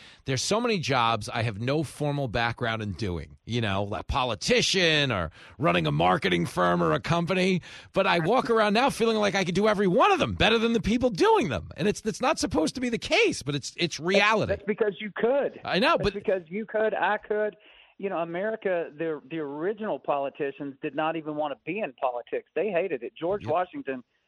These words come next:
Speaker 2: was like, "Please do not make me do this. I do not want to do this."
Speaker 1: Mm-hmm.
Speaker 2: "Sir, you have to do it. You're the best leader we've got. You got, I don't want to do it."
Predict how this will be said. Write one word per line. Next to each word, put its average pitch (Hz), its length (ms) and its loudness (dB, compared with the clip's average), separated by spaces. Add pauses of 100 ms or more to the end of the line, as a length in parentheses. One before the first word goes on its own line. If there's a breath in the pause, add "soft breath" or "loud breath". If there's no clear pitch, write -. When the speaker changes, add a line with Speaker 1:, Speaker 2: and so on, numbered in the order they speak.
(140)
Speaker 2:
was 147 100 -4
like, 151 160 0 (160)
"Please 196 380 -4
do 156 100 -4
not 151 260 -2
make 147 180 -4
me 139 100 -6
do 143 240 -6
this. 131 180 -4
I 135 120 0
do 131 80 -8
not 143 440 -2
want 139 200 -6
to 135 40 -8
do 143 220 -8
this." 123 160 -8 (260)
Speaker 1:
Mm-hmm. 90 260 -6 (360)
Speaker 2:
"Sir, 175 220 0
you 143 160 -8
have 156 240 -2
to 165 40 -10
do 160 220 -4
it. 139 120 -4
You're 143 140 -8
the 135 80 -10
best 151 300 -4
leader 156 220 -4
we've 135 200 -8
got. 147 260 0
You 135 100 -8
got, 127 100 -2
I 147 140 0
don't 170 120 -2
want 165 140 0
to 156 160 -4
do 151 100 0
it." - 100 -6